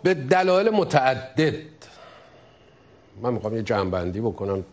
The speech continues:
چند دقیقه‌ای که وقت داریم. به دلایل متعدد مهمترین وزیر خارجه چهل سال اخیر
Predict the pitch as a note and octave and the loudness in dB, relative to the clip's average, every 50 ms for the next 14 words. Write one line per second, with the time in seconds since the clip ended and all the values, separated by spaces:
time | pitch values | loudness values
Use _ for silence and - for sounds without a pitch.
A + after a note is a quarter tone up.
0 | _ _ - - E2+ D#2+ D#2 D#2 D#2+ D#2 D2 - F#2+ F2 - E2+ D2 - - - | _ _ -10 -8 -6 -6 -4 -6 -6 -6 -4 -4 -4 -4 -4 -6 -8 -8 -10 -14
1 | - - - D#2+ F2 G#2 G#2+ B2 C3+ C#3+ D#3 D#3 E3+ F3+ D#3 - - B2 A#2 A2+ | -18 -16 -14 -6 -6 -2 0 0 2 2 2 2 0 0 0 0 2 2 2 2
2 | G2+ A#2+ B2+ A#2 B2 A#2 A2+ A#2 A2+ - - A#2 A#2+ C#3 D3+ C#3+ C3 A#2 G#2 A2+ | 2 0 0 2 2 2 2 2 -2 -2 -2 0 2 2 2 2 0 0 -2 -2
3 | G#2+ A2+ - - G#2 G2+ G2+ F#2 G#2+ A#2 A2+ G2+ - G#2+ F#2+ F#2+ F#2 E2 - - | -4 -4 -2 -2 -2 -2 -2 -2 0 -2 -2 0 -2 -2 -2 -2 -2 -4 -2 0
4 | A#2 B2 B2+ A#2+ G#2+ F#2+ - - A#2 A2+ G2 | 2 2 2 2 2 0 -2 -2 -2 -2 -2